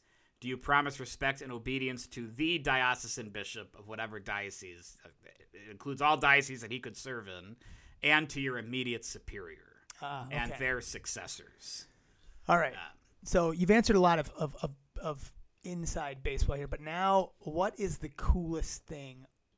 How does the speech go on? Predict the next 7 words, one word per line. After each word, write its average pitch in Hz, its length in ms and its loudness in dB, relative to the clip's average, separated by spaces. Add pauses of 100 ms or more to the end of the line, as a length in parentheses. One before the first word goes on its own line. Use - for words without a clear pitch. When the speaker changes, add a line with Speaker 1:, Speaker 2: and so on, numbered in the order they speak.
(100)
Speaker 2:
at 156 140 -8
Mundelein 143 760 -10 (280)
that 147 260 -8
we 170 440 0
don't 147 340 -2
get 139 180 -8 (120)
to, - 140 -12